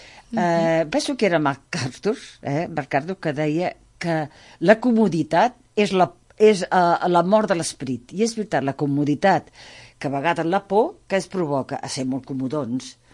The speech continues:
Speaker 2: No faig això, no faig ho altre, no em presento a aquest, a aquesta oferta de treball, ai, aquest estat,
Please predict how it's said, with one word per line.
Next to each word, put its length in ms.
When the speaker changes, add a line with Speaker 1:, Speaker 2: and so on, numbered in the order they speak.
Speaker 2:
No 140
faig 280
això, 380
no 120
faig 320
ho 120
altre, 360
no 120
em 100
presento 760
a 80
aquest, 320
a 220
aquesta 320
oferta 380
de 120
treball, 520
ai, 140
aquest 280
estat, 340